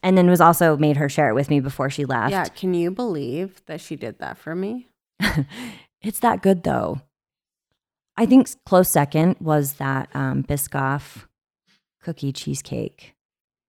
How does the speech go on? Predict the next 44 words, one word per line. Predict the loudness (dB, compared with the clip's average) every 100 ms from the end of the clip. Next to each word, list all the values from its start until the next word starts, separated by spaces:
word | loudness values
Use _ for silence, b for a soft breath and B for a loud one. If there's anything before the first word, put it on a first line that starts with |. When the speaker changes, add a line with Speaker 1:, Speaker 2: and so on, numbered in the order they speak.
| -14
Speaker 2:
I | -12
didn't | -12 -14
try | -16 -18 -16
that. | -16 -8
Speaker 1:
Yeah. | -4 2
Speaker 2:
But | 2 2
you, | -2 -4 -6 -14
you | -10 -10
told | -8 -8 -6
me | -6 -8
about | -8 -10
it | -8
and | -10
I | -10
dreamt | -10 -10 -10 -12 -18
about | -18 -18 -12
it. | -2
Speaker 1:
I | 0
brought | 2 0 0
over, | -2 -4 -8
I | -6
brought | -4 -2
it | -2
over | -4 -4
to | -4
you | -4
with | -4
the | -8
caramel | -6 -2 2 4
Speaker 2:
Oh, |
no, | 4
Speaker 1:
sauce. | 4
Speaker 2:
no, | 4
no, | 4
you | 2 2
did, | 0 0
you | -2
did, | -4 -4
you | -6 -6
did. | -8 -12 -16
Sorry. | -14 -12 -10 -12 -14 -2
Speaker 1:
No, | 2
it's | 2 0
okay. | -2 -2 -4